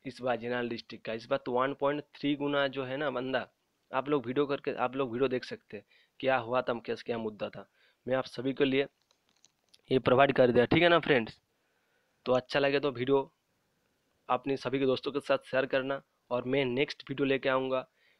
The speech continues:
जो पोस्ट प्रेफरेंस है। ठीक है, चलो बस आज इतना ही। जय हिंद, जय भारत। वीडियो अच्छा लगे तो शेयर करना। हाँ, और एक चीज़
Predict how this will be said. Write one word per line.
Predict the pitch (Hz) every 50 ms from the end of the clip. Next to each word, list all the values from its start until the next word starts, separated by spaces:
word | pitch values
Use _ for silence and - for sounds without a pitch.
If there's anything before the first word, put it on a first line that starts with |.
| _ _ _ _
जो | 107 117 120 120 120 117 113 107 104 - _ _ _ _ _ _ _ _ _ _ _ -
पोस्ट | 147 143 - _
प्रेफरेंस | - 135 - 135 131 123 117 - -
है। | 107 - -
ठीक | - 143 139
है, | 156 156 160 _ _ -
चलो | - 131 131 135 139 135 113
बस | 113 127 - - _
आज | 127 120 120
इतना | 123 113 131 135
ही। | 143 147 147 - _ _ _ -
जय | - - 123 120 123
हिंद, | 113 139 139 139 - _ _ -
जय | 107 120 123 120 110
भारत। | - 107 104 104 104 - _
वीडियो | 113 117 120 127 127
अच्छा | 120 - - 131
लगे | 131 131
तो | 127 123
शेयर | - 131 127
करना। | 123 131 135 131
हाँ, | - 123 127
और | 123 - - - 131 139
एक | 127 -
चीज़ | - 117 101